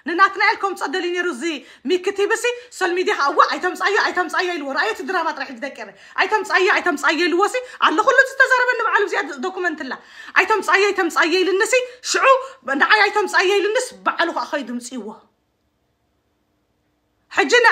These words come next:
ን-፣ ንዓይ፣ ንዓይ ኣይተምፃኒ ኢልዎ ሲ ን-፣ ክ-፣ ሽዑ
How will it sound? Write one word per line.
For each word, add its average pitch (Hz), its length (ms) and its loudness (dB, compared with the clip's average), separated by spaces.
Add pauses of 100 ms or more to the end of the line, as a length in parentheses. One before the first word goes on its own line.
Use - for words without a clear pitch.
ን-፣ 330 280 2
ንዓይ፣ 330 340 4
ንዓይ 330 280 0
ኣይተምፃኒ 370 580 -2
ኢልዎ 403 280 0
ሲ 494 140 -2 (520)
ን-፣ 285 260 -2
ክ-፣ 277 180 -8
ሽዑ 330 260 -4